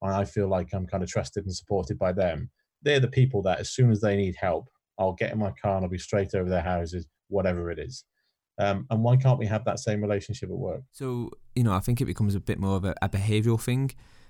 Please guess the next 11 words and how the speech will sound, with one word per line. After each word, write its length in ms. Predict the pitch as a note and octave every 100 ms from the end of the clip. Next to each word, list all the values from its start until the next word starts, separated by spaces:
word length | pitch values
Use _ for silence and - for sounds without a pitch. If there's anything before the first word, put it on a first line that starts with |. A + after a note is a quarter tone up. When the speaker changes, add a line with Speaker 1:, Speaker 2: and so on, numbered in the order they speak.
| -
Speaker 2:
But 260 | - A#2 -
when 140 | B2
I, 80 | C3 -
and 340 | A2+ A#2 A2+
when 100 | A#2+
I 40 | C3+
use 240 | B2 A2
this, 180 | A2+ - -
this 280 | G#2+ G2+ - - -
behaviour, 520 | - G2 G2+ F#2+ G2 F#2
and 540 | E2 B1+ G2+ G2+